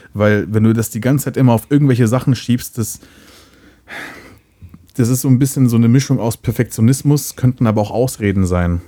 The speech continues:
Und für viele Leute, wenn du halt sagst, hey, das geht nicht, das kann ich nicht machen, weil so und so, für viele Leute klingt das halt irgendwie nach einer Ausrede. Aber die Leute, die meisten, die checken halt einfach nicht deinen persönlichen Anspruch.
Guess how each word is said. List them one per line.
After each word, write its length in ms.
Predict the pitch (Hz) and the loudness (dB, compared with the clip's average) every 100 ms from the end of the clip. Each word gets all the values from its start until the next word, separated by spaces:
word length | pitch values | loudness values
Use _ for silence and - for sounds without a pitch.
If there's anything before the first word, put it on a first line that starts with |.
| - | -4
Und 120 | 110 | -2
für 140 | - 110 | -2 -2
viele 220 | 131 127 | 2 4
Leute, 480 | 117 127 131 123 127 - - - - | 4 2 2 0 0 -10 -20 -20 -12
wenn 160 | 107 110 | -2 2
du 140 | 117 | 4
halt 140 | 110 110 | 2 2
sagst, 360 | 120 123 - | 0 -2 -2
hey, 100 | 113 110 | -2 0
das 200 | 104 - | -2 -2
geht 220 | 117 117 | -4 -2
nicht, 120 | 104 | -4
das 120 | 101 | -6
kann 140 | - 110 | -2 0
ich 120 | 101 | 0
nicht 140 | 95 | 0
machen, 340 | 101 107 98 95 | 0 0 0 2
weil 160 | 95 | 0
so 160 | 95 113 | 2 2
und 120 | 104 | 2
so, 320 | 92 98 120 95 | 2 0 0 -4
für 120 | - | -10
viele 180 | - 127 | -2 2
Leute 680 | 113 113 127 113 110 104 117 - | 2 0 0 0 0 -2 -6 -8
klingt 260 | - 117 | -2 0
das 120 | 110 113 | 0 -4
halt 100 | 101 | -2
irgendwie 220 | 120 117 | 0 2
nach 120 | 107 | 2
einer 140 | 110 | 2
Ausrede. 580 | 87 123 - 92 90 82 - _ - - _ | 2 0 -2 0 0 -2 -6 _ -20 -20 _
Aber 600 | - 95 101 98 95 67 | -2 2 2 2 0 -4
die 300 | - 107 107 | -10 -8 -2
Leute, 380 | 101 113 123 107 - | 0 2 0 -2 -6
die 260 | 123 113 104 | -12 -6 0
meisten, 320 | 98 107 - | 0 0 0
die 80 | 101 | -4
checken 260 | - 107 113 | -2 -4 -2
halt 120 | 101 | -2
einfach 240 | 107 107 | -4 -2
nicht 200 | 107 107 | -2 -2
deinen 120 | 104 | -4
persönlichen 400 | 98 101 104 92 | -2 -2 -2 -4
Anspruch. 520 | - 107 - 85 - | -6 -6 -6 -8 -8